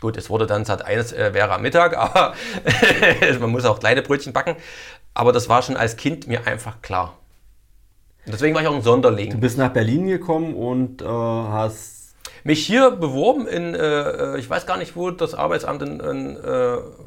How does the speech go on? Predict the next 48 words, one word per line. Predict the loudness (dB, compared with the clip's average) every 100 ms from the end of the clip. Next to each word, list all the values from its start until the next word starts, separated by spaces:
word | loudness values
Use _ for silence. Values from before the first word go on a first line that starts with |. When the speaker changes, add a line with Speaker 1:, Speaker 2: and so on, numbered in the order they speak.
| -10
Speaker 1:
das | -10 -10 -16 -4
Arbeitsamt | 0 0 0 -4 -4
Oranienburg | 0 0 0 -2 -2
auch | -2 -2
Hohen | -2
Neuendorf | -2 -2 -4 -6
betreut | -6 -2 -2 -2
oder | 0 0
war | 0
das | -2
dann | -6
umgedreht? | -4 -2 -2 0
Weiß | 0
ich | -2
nicht. | -8 -10
Speaker 2:
Oh, | -12
ey, | -14 -16 -18 -10 2
Speaker 1:
Fakt | 4 4
ist, | 0
Speaker 2:
da | 2
Speaker 1:
die |
Speaker 2:
war | 4
ich |
Speaker 1:
ersten, | 6 4 0
Speaker 2:
noch. | -4 -8 -8 -8
Speaker 1:
das | 0
erste | 2 4 2
Angebot, | 2 2 2
was | 0 -2
ich | 0
hatte, | 2 4
war | 4 4
sehr | 4
lustig. | 4 0 -2 -4 -4
Ich | -2
sagte, | 2 2 0
äh, | -4 -4 -12 -12 -14 -14 -8
kam | -2 0
mir | 0
eine |
nette | 0 0
Frau | 0 4
an, | 4 2
„Was | 0
möchten | -2 -6
Sie | -8
denn | -6 0
werden?“ | 2 2